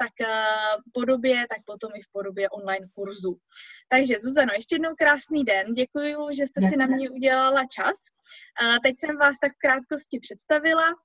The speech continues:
Speaker 1: ale vy to asi vystihnete nejlépe sama. Tedy čím se, prosím,
Speaker 2: Mhm.
Speaker 1: zabýváte?
Speaker 2: Mhm, ďakujem za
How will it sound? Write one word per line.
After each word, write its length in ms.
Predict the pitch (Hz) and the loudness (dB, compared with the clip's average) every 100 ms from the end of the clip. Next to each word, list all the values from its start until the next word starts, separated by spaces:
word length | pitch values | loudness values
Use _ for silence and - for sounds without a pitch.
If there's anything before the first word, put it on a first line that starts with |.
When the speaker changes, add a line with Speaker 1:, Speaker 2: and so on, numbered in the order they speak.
| _ _ - | _ _ 0
Speaker 1:
ale 220 | 254 254 254 254 | 4 6 6 4
vy 200 | 247 240 | -2 -2
to 140 | 247 | -6
asi 200 | 247 - | -8 -8
vystihnete 560 | 240 233 233 233 220 233 | -6 -6 -4 -2 -2 -2
nejlépe 400 | 226 226 233 247 - | -2 -2 -2 -6 -10
sama. 320 | 208 214 254 320 _ _ - | -6 0 2 0 _ _ 0
Tedy 240 | 262 269 | 2 2
čím 280 | 247 - 269 | 0 2 2
se, 160 | 262 277 | 4 2
prosím, 340 | 254 233 214 | 2 0 0
Speaker 2:
Mhm. 20 | 220 | 2
Speaker 1:
zabýváte? 720 | 202 196 185 185 185 185 185 - _ _ _ _ _ _ _ _ 214 | -2 -2 -2 -2 -4 -8 -10 -14 _ _ _ _ _ _ _ _ 6
Speaker 2:
Mhm, 320 | 226 208 196 | 10 10 10
ďakujem 440 | 190 196 214 196 | 8 6 4 6
za 80 | 190 | 6